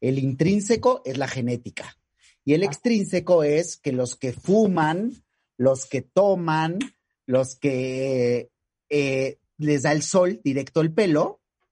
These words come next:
Speaker 1: sí van a tener más canas, porque van a tener un envejecimiento prematuro del pelo, como de la piel.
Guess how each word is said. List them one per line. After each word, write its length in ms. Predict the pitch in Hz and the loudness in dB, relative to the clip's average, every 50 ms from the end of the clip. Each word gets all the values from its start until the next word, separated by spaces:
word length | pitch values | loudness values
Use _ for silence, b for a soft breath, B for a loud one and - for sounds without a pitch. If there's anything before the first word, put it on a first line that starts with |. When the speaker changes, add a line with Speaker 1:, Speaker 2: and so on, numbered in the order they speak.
| _ | _
Speaker 1:
sí 340 | _ - - - - 156 147 | _ -20 -8 -2 0 0 2
van 260 | 139 156 143 147 147 | 2 2 0 0 0
a 100 | 147 156 | -2 -2
tener 260 | - 139 123 120 120 | -4 -4 -4 -4 -2
más 240 | 123 131 131 131 - | -2 -2 -4 -4 -6
canas, 580 | - - 165 196 180 131 - - - - - - _ _ _ - | -6 -4 -4 -4 -4 -6 -8 -12 -14 -16 -18 -20 _ _ _ -8
porque 240 | 127 120 - 135 131 | -8 -6 -4 -4 -2
van 220 | 127 127 131 135 | -2 0 0 -2
a 80 | 143 - | -2 -2
tener 180 | 180 151 139 135 | 0 0 0 0
un 120 | 139 147 | 0 0
envejecimiento 720 | 143 123 123 - - 120 110 - 123 123 127 127 123 147 143 | 0 0 -2 -4 -6 -8 -8 -4 -2 -2 0 0 0 -2 -2
prematuro 640 | - 135 127 117 110 110 - - 117 120 123 123 123 | -2 -2 -2 -2 -2 -4 -4 -6 -4 -2 0 0 0
del 160 | 123 123 123 | -2 -2 -2
pelo, 320 | - 160 151 101 92 - _ _ _ _ _ _ _ _ _ _ _ | 0 0 0 -2 -4 -10 _ _ _ _ _ _ _ _ _ _ _
como 220 | - 131 123 127 | -4 -2 0 0
de 120 | 131 143 143 | 2 2 2
la 160 | 143 143 - | 0 0 0
piel. 340 | - 190 220 220 214 - | 2 2 2 2 0 -6